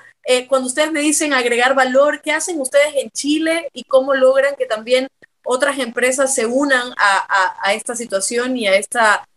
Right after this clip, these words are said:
y a estas ideas de agregar valor a los productos?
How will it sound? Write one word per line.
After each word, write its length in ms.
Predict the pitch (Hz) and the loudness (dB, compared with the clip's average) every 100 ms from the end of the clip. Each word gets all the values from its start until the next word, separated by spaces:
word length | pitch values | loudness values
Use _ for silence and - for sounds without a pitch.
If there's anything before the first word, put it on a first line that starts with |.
| _ _ | _ _
y 100 | - | 0
a 40 | 254 | 0
estas 240 | 254 285 | 2 -2
ideas 420 | 269 233 247 240 | 0 2 2 2
de 80 | 247 | 0
agregar 400 | 208 196 202 214 | -2 -2 0 0
valor 300 | 208 196 202 | 0 0 0
a 40 | 196 | -2
los 120 | 190 | -4
productos? 460 | 190 180 175 - | -4 -4 -4 -12